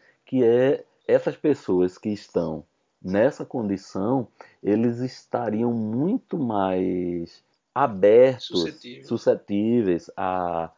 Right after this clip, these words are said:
Speaker 1: esse papo, né, essa conversa de,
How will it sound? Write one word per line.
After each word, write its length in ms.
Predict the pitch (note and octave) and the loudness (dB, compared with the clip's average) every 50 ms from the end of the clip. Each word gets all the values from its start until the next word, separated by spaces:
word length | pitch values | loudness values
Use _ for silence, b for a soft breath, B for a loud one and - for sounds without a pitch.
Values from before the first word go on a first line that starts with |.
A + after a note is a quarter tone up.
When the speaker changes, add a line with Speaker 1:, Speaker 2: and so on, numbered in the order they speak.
| _ _ _ - | _ _ _ -4
Speaker 1:
esse 340 | C#3+ C#3+ - - D3+ - _ _ - | -4 -4 -2 -4 -8 -8 _ _ -2
papo, 520 | A2 G#2 A2 B2 B2+ - _ - G#2 F#2+ | -2 0 2 0 0 -2 _ -4 -4 -4
né, 280 | F2+ F#2 G2 G#2+ A2+ A2+ | -2 -2 -2 -2 -2 -2
essa 220 | A2 - - G#2+ | -4 -6 -12 -12
conversa 920 | - - A2+ A2 G2+ F2 E2 E2 F2 F#2+ G#2 G2+ G2+ - - - F2+ F2 E2+ | -8 -6 -4 -4 -4 -6 -2 2 4 4 4 2 0 -8 -10 -6 -6 -6 -4
de, 500 | E2+ F2+ F#2+ F#2+ F#2 F2+ F2 F2 F2 E2+ | -4 -4 -2 0 0 0 0 0 -2 -4